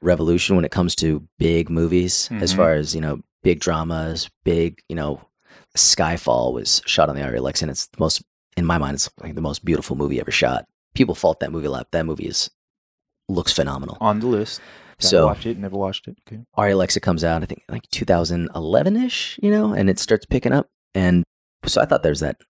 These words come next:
Speaker 1: I thought that's when it took off me. It's where it took off for me when I first started noticing, oh, digital's good now.
Speaker 2: Yeah.
Speaker 1: 'Cause I used to see digital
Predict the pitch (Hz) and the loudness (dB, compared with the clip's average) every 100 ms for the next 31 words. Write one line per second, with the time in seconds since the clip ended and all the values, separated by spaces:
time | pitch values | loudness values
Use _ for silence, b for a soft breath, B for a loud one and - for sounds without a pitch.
0 | - - 104 90 110 80 - _ _ _ | -10 -2 0 2 0 -2 -4 _ _ _
1 | - 101 87 80 85 85 107 107 127 95 | 0 4 4 2 -2 0 0 0 2 2
2 | 104 90 90 85 85 80 78 - 87 - | 2 0 -2 -2 -2 0 -2 0 0 4
3 | 78 76 80 82 82 131 101 80 101 76 | 2 2 0 0 0 2 2 0 0 0
4 | 87 - 87 - - - - 110 101 90 | -2 -2 -2 0 -2 -4 -6 -2 -2 -2
5 | - - 82 90 - 95 85 - 87 85 | -10 -4 -2 0 2 2 2 0 -2 -4
6 | - 78 | -4 -4